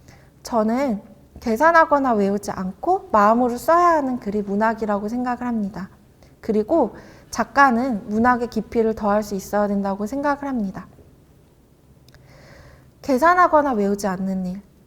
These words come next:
마음으로 써야 하는 일. 문학이 아니면 어떠한 장르도,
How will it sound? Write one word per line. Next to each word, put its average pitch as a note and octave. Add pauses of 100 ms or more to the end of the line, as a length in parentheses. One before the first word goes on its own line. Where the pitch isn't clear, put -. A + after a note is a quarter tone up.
마음으로 B3+
써야 D#4
하는 A3
일. F#3 (1120)
문학이 C4
아니면 G3+ (100)
어떠한 C4+
장르도, G3+